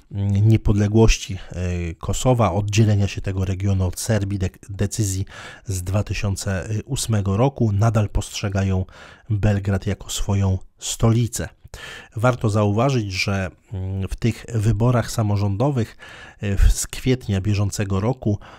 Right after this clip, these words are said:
mm, Serbowie w, praktycznie, e, nie uczestniczyli, zbojkotowali te wybory. No a w, w czterech gminach z większością serbską, w tym w Mitrowicy, e,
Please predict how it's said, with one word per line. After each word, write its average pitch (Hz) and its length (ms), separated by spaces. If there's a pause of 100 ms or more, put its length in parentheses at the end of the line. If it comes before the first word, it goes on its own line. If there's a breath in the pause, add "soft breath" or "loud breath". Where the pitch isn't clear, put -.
(200 loud breath)
mm, 104 200
Serbowie 107 560
w, 101 320
praktycznie, - 680
e, 95 260 (580)
nie 123 200
uczestniczyli, 117 800
zbojkotowali 110 840
te 107 140
wybory. 101 540 (460 loud breath)
No 139 340
a 123 160
w, - 100 (280)
w - 120
czterech 107 480
gminach 107 600
z 104 160
większością 107 640
serbską, 113 520
w - 100
tym 104 200
w 95 100
Mitrowicy, 107 640
e, 113 80